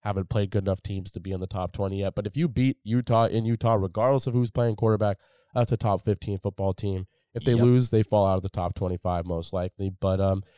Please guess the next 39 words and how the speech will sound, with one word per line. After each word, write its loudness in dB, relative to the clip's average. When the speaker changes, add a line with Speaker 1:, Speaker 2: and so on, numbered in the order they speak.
Speaker 1:
yeah, 4
that'll 4
do 4
it 0
for 2
this 0
episode. 2
I 6
hope 4
you 0
guys 4
enjoyed. 2
As 4
always, 4
we 2
really 2
appreciate, 0
uh, 0
the -4
viewership, 2
especially 0
if -6
you -8
got 0
to -12
the -4
end, 0
then 0
you 0
are 4
a 0
loyal 0
viewer, -6
and -6
we -4
appreciate -6
you -4
for -6
that. 0